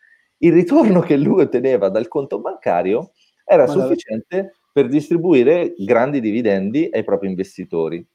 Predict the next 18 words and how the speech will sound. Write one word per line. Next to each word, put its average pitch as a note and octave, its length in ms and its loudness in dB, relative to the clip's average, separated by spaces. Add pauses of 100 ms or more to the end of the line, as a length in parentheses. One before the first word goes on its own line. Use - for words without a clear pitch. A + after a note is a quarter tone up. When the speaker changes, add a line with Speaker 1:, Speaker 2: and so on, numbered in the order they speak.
(680)
Speaker 2:
Davvero? C#3 320 -6
Speaker 1:
E B2+ 40 -2
allora B2 260 4
tu A#2 120 -10
dirai, E2+ 420 0 (300)
"Ma B2 140 -2
scusa, A2 400 0
ma E2+ 280 -4 (800)
questo B2 760 0 (800)
meccanismo A2 880 -2
strepitoso F#2+ 1300 -6
come G3+ 240 -2
mai G2+ 300 -2
è F2 40 -4
finito?" G#2+ 840 -8 (640)
Perché A#2 340 0
nel G2+ 160 0
duemilaotto G#2 1000 0